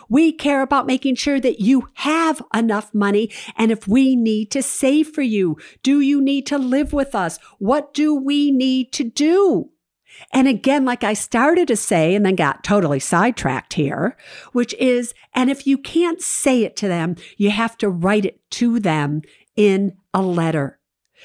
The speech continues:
because maybe that's how they need to read it over and over again. "Oh,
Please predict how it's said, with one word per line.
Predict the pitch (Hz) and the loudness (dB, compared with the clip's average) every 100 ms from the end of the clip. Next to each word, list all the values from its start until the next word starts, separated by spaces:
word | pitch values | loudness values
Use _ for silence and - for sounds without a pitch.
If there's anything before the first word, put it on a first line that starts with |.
| - | -10
because | 226 - 247 | -6 -2 0
maybe | 262 277 294 | 2 2 2
that's | 269 247 - | 0 -2 -2
how | 233 | -4
they | 220 208 | 0 0
need | 208 202 202 | 2 0 -2
to | 202 185 | -2 -2
read | 202 214 | 0 0
it | 220 - _ _ _ _ _ _ _ - | 0 -2 _ _ _ _ _ _ _ 0
over | 226 240 233 226 _ | 2 2 0 -4 _
and | - 214 - | -2 -2 -2
over | - 226 240 233 - | 0 0 0 -4 -2
again. | 180 170 175 160 139 123 _ _ _ _ _ _ _ - | -4 0 0 2 0 -2 _ _ _ _ _ _ _ -6
"Oh, | 202 233 214 160 | -2 0 0 -2